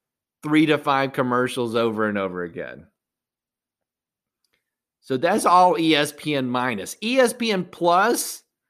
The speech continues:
I keep my Warren Baker.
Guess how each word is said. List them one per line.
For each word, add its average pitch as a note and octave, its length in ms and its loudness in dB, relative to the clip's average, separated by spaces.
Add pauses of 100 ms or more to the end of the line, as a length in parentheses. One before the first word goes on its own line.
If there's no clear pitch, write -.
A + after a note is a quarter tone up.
(1500)
I E3 160 0
keep C4+ 460 -2
my A3+ 220 4
Warren G#3 460 4
Baker. G#2 600 2